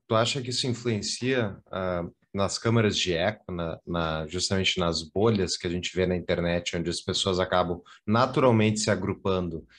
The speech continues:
ideologicamente ou através de alguma coisa em comum e ficam em volta daquele tema,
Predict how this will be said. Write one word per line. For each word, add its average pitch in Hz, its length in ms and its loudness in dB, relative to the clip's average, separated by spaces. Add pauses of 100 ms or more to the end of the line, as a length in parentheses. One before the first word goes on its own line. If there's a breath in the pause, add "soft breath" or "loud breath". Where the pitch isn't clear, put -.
(200 soft breath)
ideologicamente 92 1160 0
ou 85 60 0
através 80 440 -2
de 85 60 -2
alguma 87 300 0
coisa 95 320 0
em 92 80 -2
comum 90 540 -2 (360 loud breath)
e 92 60 -4
ficam 107 580 2
em 104 160 0
volta 110 400 2
daquele 95 380 -2
tema, 90 520 0